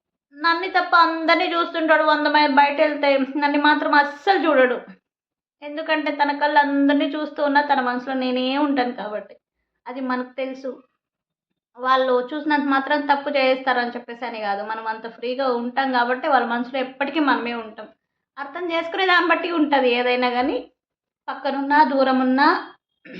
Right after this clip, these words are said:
తప్పు చేసేవాళ్ళు ఎలాగైనా తప్పులు చేస్తారు. కానీ దూరంగా ఉన్నా దగ్గరున్నా తప్పు చేయని వాళ్ళు కన్నెత్తి కూడా చూడరు. చూసినా కూడా అలాంటి మనసు వాళ్ళకి రాదనమాట.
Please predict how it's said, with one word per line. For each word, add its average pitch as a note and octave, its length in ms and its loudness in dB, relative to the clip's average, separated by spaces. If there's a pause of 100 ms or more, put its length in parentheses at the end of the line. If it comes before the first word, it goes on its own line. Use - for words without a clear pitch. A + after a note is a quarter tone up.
(280)
తప్పు C#4 180 -8
చేసేవాళ్ళు C4 480 0
ఎలాగైనా B3+ 800 4
తప్పులు C4 200 0
చేస్తారు. A3+ 500 -4 (560)
కానీ B3+ 600 -6 (160)
దూరంగా D#4+ 520 4
ఉన్నా D#4+ 280 4
దగ్గరున్నా C#4 640 4
తప్పు C4+ 340 0
చేయని C4+ 340 0
వాళ్ళు A#3+ 280 2
కన్నెత్తి B3 500 -2
కూడా C4+ 160 6
చూడరు. A#3 340 -2
చూసినా C#4+ 440 0
కూడా D4 400 0 (420)
అలాంటి A#3+ 380 -2 (680)
మనసు C#4+ 360 -6
వాళ్ళకి B3 300 2
రాదనమాట. A3 680 0